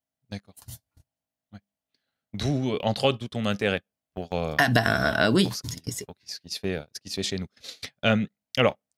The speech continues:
Speaker 1: tu nous as dit déjà plein de choses.
Speaker 2: Plein de choses.
Speaker 1: <laughs> Donc, euh, je, je vais, je vais repartir sur un,
Speaker 2: Vas-y.
Speaker 1: sur une première, euh, question, euh,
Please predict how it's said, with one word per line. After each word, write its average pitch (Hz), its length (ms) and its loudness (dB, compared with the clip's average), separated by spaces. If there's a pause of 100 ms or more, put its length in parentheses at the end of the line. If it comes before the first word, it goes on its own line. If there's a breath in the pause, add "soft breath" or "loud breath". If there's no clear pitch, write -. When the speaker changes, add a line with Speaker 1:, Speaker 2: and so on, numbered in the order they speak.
(300)
Speaker 1:
tu 156 100 0
nous 156 100 6
as 143 60 4
dit 139 140 -4 (120)
déjà 107 220 2 (140)
plein 104 100 2
de 101 60 2
choses. 101 240 -2 (100)
Speaker 2:
Plein 95 240 -2
de - 60 -4
choses. - 160 -2
Speaker 1:
<laughs> - 20 -4
Donc, 123 160 0 (480 loud breath)
euh, 110 160 4
je, 117 160 2
je 113 140 2
vais, 139 240 6
je 127 80 4
vais 139 80 4
repartir 143 520 4
sur 123 220 2
un, 110 220 4
Speaker 2:
Vas-y. 120 260 2
Speaker 1:
sur 120 220 0
une 120 100 0
première, 139 380 4
euh, 117 120 6
question, 117 600 2
euh, 92 60 2